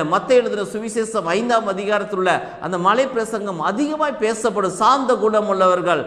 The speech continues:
பாக்கியவான்கள், சத்தியம் அவர்களுக்குள்ளாக இருந்தது, அதே போல பொறுமையினால் இந்த பூமியை நீங்கள் சுதந்தரித்துக் கொள்வீர்கள் என்று சொல்லி அந்த வேத வசனம் சொல்லி இருக்கிறது. அந்த மலை பிரசங்கம் ரொம்ப அருமையான ஒரு பிரசங்கம். அப்படியெல்லாம் ஆண்டவரோட வார்த்தை சொல்லி இருக்கிறது.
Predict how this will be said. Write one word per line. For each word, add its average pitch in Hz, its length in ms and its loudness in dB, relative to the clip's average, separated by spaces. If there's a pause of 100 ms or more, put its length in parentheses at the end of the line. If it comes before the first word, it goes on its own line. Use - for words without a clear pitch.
(320)
பாக்கியவான்கள், 180 880 2 (440)
சத்தியம் 226 600 -2 (340)
அவர்களுக்குள்ளாக 226 840 2
இருந்தது, 185 560 0 (420)
அதே 254 220 0
போல 254 200 0
பொறுமையினால் 240 720 2
இந்த 202 140 0
பூமியை 262 360 0
நீங்கள் 202 300 -4
சுதந்தரித்துக் 262 640 0
கொள்வீர்கள் 208 480 2
என்று 180 140 -2
சொல்லி 175 320 0 (300)
அந்த 233 180 2
வேத 254 280 6
வசனம் 226 420 0
சொல்லி 208 240 2
இருக்கிறது. 190 300 2
அந்த 202 140 2
மலை 285 140 2
பிரசங்கம் 247 500 -2 (200)
ரொம்ப 277 220 0
அருமையான 285 540 2
ஒரு 208 160 4
பிரசங்கம். 202 640 0 (400)
அப்படியெல்லாம் 277 480 2
ஆண்டவரோட 269 400 4
வார்த்தை 220 380 4
சொல்லி 247 300 -2
இருக்கிறது. 185 520 0